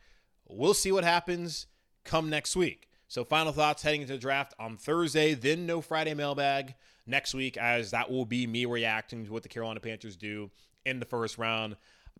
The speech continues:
Probably gonna go live at some point. I don't imagine they're gonna trade into, uh, the first round again. So probably gonna go live not too long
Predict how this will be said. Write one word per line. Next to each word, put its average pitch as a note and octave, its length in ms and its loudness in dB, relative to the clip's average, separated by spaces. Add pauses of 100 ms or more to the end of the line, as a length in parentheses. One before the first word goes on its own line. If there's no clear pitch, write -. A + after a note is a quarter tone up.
Probably C#3 960 0
gonna C3+ 260 -2
go C3+ 180 -2
live B2+ 540 -2
at C#3 100 -6
some C#3+ 220 -4
point. D3 380 -4
I A2 160 -4 (200)
don't B2 260 0
imagine C#3 500 -4
they're C#3+ 100 -4
gonna C#3+ 140 -6
trade C#3+ 340 -2
into, D#3 640 -6 (480)
uh, C#3 180 0
the C#3 100 -6
first D3+ 260 -2
round D3+ 180 -2
again. D3+ 380 -6 (240)
So A#2+ 100 -10
probably B2 300 -2
gonna C3+ 120 -4
go C3+ 60 0
live C3+ 480 0 (320)
not B2+ 320 0
too C#3 220 -2
long B2+ 480 0